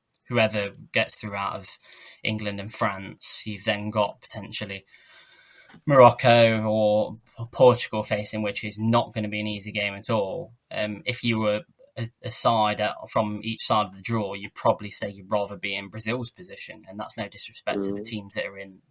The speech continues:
Speaker 1: over there, but um, you've
Speaker 2: Why
Speaker 1: got to
Speaker 2: not?
Speaker 1: say
Speaker 2: Disrespect
Speaker 1: that
Speaker 2: him, Dave.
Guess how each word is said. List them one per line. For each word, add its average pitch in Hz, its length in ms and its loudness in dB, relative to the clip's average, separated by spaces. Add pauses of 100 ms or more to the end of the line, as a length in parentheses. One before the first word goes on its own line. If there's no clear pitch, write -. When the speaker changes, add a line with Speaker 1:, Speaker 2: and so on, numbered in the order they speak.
(100)
Speaker 1:
over 104 120 -10 (140)
there, 107 380 -2
but 107 160 -2 (1080)
um, 117 300 2 (100)
you've 117 100 0
Speaker 2:
Why 175 140 12
Speaker 1:
got - 20 12
to 202 80 12
Speaker 2:
not? 180 100 8
Speaker 1:
say 113 160 6
Speaker 2:
Disrespect 190 500 8
Speaker 1:
that 113 60 -4
Speaker 2:
him, - 40 -4
Dave. 95 200 2